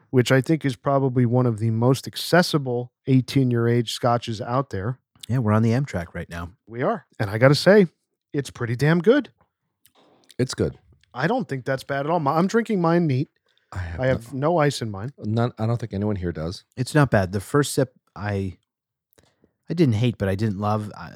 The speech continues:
Speaker 2: I'm on, I don't know, probably my third sip at this point.
Speaker 3: Mm-hmm.
Speaker 2: It, it, it's get,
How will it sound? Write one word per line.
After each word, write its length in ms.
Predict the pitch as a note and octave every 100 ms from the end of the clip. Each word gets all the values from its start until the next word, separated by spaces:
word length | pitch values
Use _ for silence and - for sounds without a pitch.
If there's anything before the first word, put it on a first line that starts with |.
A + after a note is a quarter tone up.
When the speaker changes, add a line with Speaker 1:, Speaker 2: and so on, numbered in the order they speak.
| -
Speaker 2:
I'm 160 | G2+
on, 200 | G2+ F#2+
I 120 | -
don't 120 | E2+ D#2+
know, 140 | D#2+ - _ _
probably 200 | - F#2
my 140 | F2+
third 260 | F2+ G#2 F#2+
sip 160 | - G2+
at 100 | F#2+
this 160 | G#2
point. 300 | - B2 C3+
Speaker 3:
Mm-hmm. 80 | G#2
Speaker 2:
It, 80 | F#2+
it, 300 | - G2+ - -
it's 200 | G#2 -
get, 300 | - A2